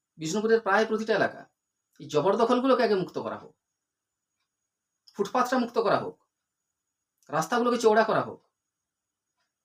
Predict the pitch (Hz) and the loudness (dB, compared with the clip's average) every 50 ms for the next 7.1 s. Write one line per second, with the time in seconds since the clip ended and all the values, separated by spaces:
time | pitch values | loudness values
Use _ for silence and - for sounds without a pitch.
0 | _ _ - 143 139 - 175 151 147 160 196 - - 262 220 214 196 - - 190 | _ _ -10 -10 -8 -4 -2 -2 0 0 0 -2 0 0 2 0 0 0 -2 -2
1 | 196 190 185 185 175 160 156 - _ _ _ _ _ _ _ - 214 220 226 220 | -2 -2 -2 -4 -6 -8 -12 -18 _ _ _ _ _ _ _ -12 -10 -4 -2 0
2 | 190 175 170 170 165 - 165 165 185 175 170 165 - _ _ _ _ _ _ _ | 2 2 2 0 0 -2 -4 -4 -4 -6 -6 -8 -12 _ _ _ _ _ _ _
3 | 120 131 135 143 165 175 185 190 196 190 180 180 180 175 170 170 156 143 135 - | -10 -8 -6 -4 -4 -4 -2 -2 -2 -2 -2 -2 0 2 2 2 2 0 -4 -10
4 | - - 147 170 196 208 202 - 185 214 214 220 214 202 - _ _ _ _ _ | -10 -6 -4 -2 -2 -2 -2 -2 0 2 2 2 2 0 -6 _ _ _ _ _
5 | _ - - 170 202 190 156 139 135 127 110 - - _ _ _ _ _ _ _ | _ -12 -6 -2 0 0 0 0 -2 -4 -10 -16 -18 _ _ _ _ _ _ _
6 | _ 127 135 147 165 175 226 240 247 233 226 - - 165 139 131 127 113 101 107 | _ -4 -2 0 0 2 2 0 0 0 -2 -4 -4 -6 -8 -8 -8 -8 -10 -14
7 | - | -18